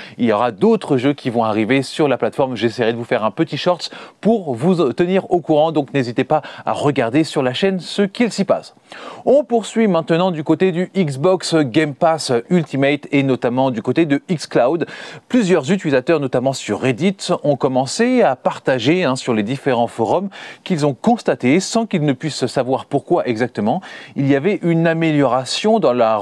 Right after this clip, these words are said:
dans le rendu qu'ils pouvaient avoir sur xCloud. Donc du coup, de mon côté, ce matin, j'ai essayé pour voir et en effet, j'ai lancé Black Ops six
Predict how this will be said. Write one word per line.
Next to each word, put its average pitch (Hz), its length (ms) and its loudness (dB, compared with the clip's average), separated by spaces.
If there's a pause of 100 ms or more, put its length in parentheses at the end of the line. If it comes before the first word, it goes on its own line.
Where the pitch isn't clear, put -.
(140)
dans 123 120 2
le 117 100 0
rendu 151 400 0
qu'ils 175 160 -2
pouvaient 123 220 0
avoir 123 340 0
sur - 280 -2 (100)
xCloud. 151 560 0 (400)
Donc 120 160 2
du 127 100 2
coup, 180 140 -2
de 156 60 -2
mon 127 120 2
côté, 139 260 2
ce - 200 -6
matin, 156 320 0
j'ai 123 260 0
essayé 120 380 0
pour 110 160 -2
voir 156 280 2
et 156 100 2
en 165 100 0
effet, 175 280 0
j'ai 151 140 2
lancé 135 280 2
Black 139 280 0
Ops 131 220 -2
six 190 360 -4